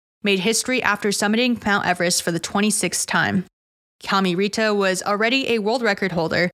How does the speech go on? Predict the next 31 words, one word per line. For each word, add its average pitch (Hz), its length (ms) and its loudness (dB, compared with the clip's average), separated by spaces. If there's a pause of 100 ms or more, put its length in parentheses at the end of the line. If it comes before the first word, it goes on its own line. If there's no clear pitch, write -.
having 196 260 0
broken 202 320 0
the 196 80 0
record 196 300 0
for 196 120 -2
summiting 214 420 0
Everest 175 340 -2
five 214 220 0
times 175 340 0
in 170 140 0
four 127 280 -2
years. 170 600 0 (480)
On 156 120 -4
Saturday, 208 580 0 (160)
the 196 80 -6
fifty-two-year-old 220 720 0
mountain 208 320 0
guide 190 340 0 (340)
broke 233 340 0
the 214 60 -2
previous 269 460 0
world 202 240 0
record 185 300 0
of 143 80 -4
twenty-five 220 540 0
ascents 180 360 0
of 180 120 -4
the 180 80 0
world's 190 320 0
tallest 170 380 -2
mountain, 214 440 2